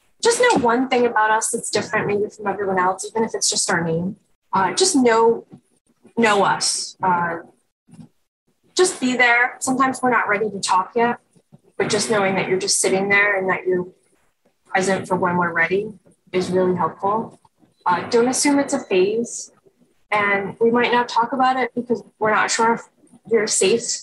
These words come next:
yet for us to talk about it. If you can, just kind of create a narrative or a story that's hopeful, like a hopeful outcome of a story where a young person was struggling and now they're doing better in the world,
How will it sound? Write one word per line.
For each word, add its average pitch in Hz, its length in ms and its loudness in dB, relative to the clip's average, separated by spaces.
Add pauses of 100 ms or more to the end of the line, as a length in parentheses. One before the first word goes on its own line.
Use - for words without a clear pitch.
yet 226 380 -2
for 233 180 2
us 233 140 -2
to 240 80 -2
talk 233 260 -2
about 247 300 -2
it. 247 100 -6 (240)
If 233 160 0
you 247 80 -2
can, 254 400 0
just 233 240 -4
kind 220 160 -2
of - 140 -14
create 202 320 0
a 190 100 0
narrative 190 460 0
or 165 140 -4
a - 40 -8
story 175 560 -4 (380)
that's - 260 -2
hopeful, 202 520 0 (160)
like - 120 -20
a - 80 -16 (120)
hopeful - 460 -4
outcome 214 400 0
of 196 120 -8
a 185 40 -10
story 180 480 0 (400)
where 202 120 2
a 196 40 2
young 190 220 2
person 196 300 -2
was 175 120 -2
struggling 185 600 -2
and 185 140 0
now 175 140 2
they're 185 100 0
doing 180 380 -4
better 185 280 0
in 226 80 2
the 233 80 2
world, 247 380 0